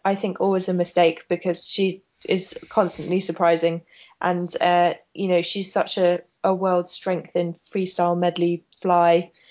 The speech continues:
anything really. Um, although I think Siobhan's swimming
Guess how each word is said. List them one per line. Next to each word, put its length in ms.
anything 400
really. 420
Um, 400
although 720
I 100
think 200
Siobhan's 440
swimming 420